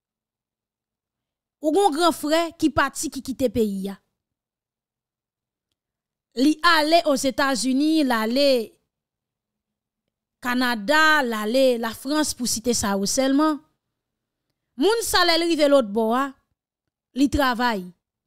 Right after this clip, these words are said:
Li paye l'école pipiti dans pays d'Haïti. Il paye université pour pipiti dans pays d'Haïti. Et s'il vous plaît, pipiti ça, c'est prier la prière qu'il est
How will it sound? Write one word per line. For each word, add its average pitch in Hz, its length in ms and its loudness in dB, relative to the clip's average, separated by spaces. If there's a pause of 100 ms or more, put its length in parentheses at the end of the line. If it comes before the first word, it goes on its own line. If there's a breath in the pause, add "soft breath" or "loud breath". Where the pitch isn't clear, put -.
(2000)
Li 277 200 2
paye 294 500 2
l'école 277 520 0
pipiti 254 440 -2
dans 240 160 -2
pays 214 220 0
d'Haïti. 190 580 -6 (1600)
Il 285 180 2
paye 330 460 4
université 277 760 -2
pour 285 160 -4
pipiti 247 380 -4
dans 247 120 2
pays 214 240 0
d'Haïti. 190 520 -4 (1600)
Et 285 140 0
s'il 381 220 0
vous 320 160 0
plaît, 330 200 0
pipiti 370 480 0
ça, 302 460 -4 (800)
c'est - 260 0
prier 349 380 0
la 285 140 -2
prière 302 440 -2
qu'il 302 240 -4
est 277 220 0